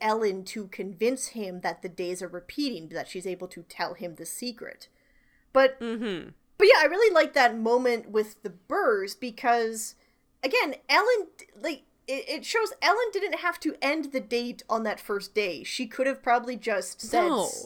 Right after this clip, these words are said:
Speaker 1: like, "Sorry, I overreacted to John." Uh, but she let a small perfection ruin the day.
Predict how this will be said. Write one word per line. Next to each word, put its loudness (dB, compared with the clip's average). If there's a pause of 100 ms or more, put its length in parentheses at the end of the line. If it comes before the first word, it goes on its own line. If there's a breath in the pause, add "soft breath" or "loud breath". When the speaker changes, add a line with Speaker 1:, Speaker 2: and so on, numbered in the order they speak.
(100)
Speaker 1:
like, -6
"Sorry, 0
I 2
overreacted -4
to -10
John." -8 (880 soft breath)
Uh, 6
but 4
she -4
let 4
a 0
small 0
perfection -2
ruin 0
the -2
day. -4